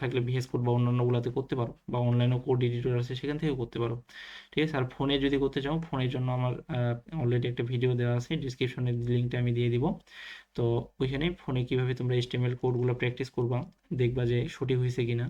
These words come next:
সেটা তোমরা ওইখানে ভিডিও দেখে একটা অ্যাপস ইনস্টল করে করতে পারো। তো যাই হোক, আমরা এখন দেখবো যে ওইখানে কিন্তু যেই কোডটা লেখা হয়েছে সেই কোডটাই কিন্তু এখানে হুবহু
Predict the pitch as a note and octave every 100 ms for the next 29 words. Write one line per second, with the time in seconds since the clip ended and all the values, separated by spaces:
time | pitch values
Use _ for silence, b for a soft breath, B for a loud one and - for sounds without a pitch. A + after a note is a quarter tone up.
0 | - - B B - B2+ A#2+ A#2+ A#2+ A#2
1 | B2 A#2 B2 B2 A#2+ A#2+ E3 D#3+ - B2+
2 | B2 B2+ B2 A#2+ C3 A#2+ A#2+ A#2 A#2+ A#2
3 | B2 - A#2 A#2+ - B B B B C#3
4 | C#3+ D#3+ D#3+ C#3 C3 C3 B2+ B2+ A#2+ D#3+
5 | G#3+ - C3+ D3 D3 E3 D#3+ D#3 D#3 C#3
6 | C#3 _ C3+ C#3 B2+ C3 B2+ B2+ D#3+ -
7 | C3 C3 C3+ B2+ B2 B2 B2 C3 A#2+ A#2+